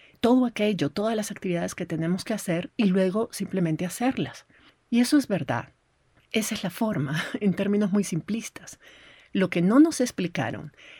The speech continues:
es que la única forma de hacer todas esas cosas que planeamos es primero creer que podemos hacerlas y creer que es posible.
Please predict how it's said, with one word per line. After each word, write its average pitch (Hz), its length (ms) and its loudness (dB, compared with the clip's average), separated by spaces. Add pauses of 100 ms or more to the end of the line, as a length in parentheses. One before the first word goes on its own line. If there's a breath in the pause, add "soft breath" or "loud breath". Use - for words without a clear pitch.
(180 loud breath)
es 185 180 -2
que 180 120 0
la 151 140 2
única 294 480 2
forma 214 380 0
de 151 80 0
hacer 165 240 -6
todas 302 420 4
esas 247 280 -2
cosas 214 360 -4
que 240 140 -4
planeamos 151 760 0 (500 loud breath)
es 208 160 0
primero 202 640 0
creer 190 540 2
que 196 120 -6
podemos 147 420 -2
hacerlas - 540 -8 (380 loud breath)
y 175 100 0
creer 214 500 2
que 202 140 -6
es - 100 -4
posible. - 640 -4